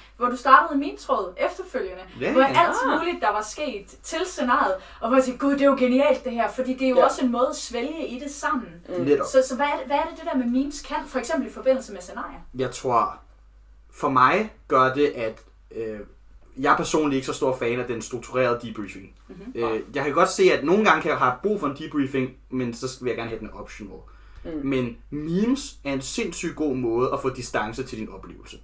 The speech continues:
Speaker 3: Ja.
Speaker 2: Du kan stadig snakke om din oplevelse, men du kan ligesom sige, "Haha, det var da godt nok lidt fjollet." Også selvom det var mega seriøst, og s-, komme ligesom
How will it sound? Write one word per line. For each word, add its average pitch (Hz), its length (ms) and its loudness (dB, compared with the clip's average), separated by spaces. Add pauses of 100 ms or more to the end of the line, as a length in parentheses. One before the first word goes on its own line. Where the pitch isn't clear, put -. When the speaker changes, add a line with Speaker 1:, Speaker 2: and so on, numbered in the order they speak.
(140)
Speaker 3:
Ja. 147 60 -2 (560)
Speaker 2:
Du 135 60 -4
kan 123 120 -4
stadig 175 500 4
snakke 151 360 4
om 127 100 -2
din 123 120 -6
oplevelse, 147 600 0
men 139 140 -2
du 139 60 -4
kan 156 80 -6
ligesom 151 200 -2
sige, 131 320 -6
"Haha, 156 400 10
det 135 80 0
var 135 80 4
da 120 60 2
godt 117 240 2
nok 113 160 2
lidt 107 140 -6
fjollet." 110 640 0
Også 147 160 4
selvom 208 140 2
det 160 80 6
var 143 180 6
mega 180 120 0
seriøst, 135 600 -2 (680)
og 131 120 2
s-, - 220 -10
komme 131 260 2
ligesom 131 320 0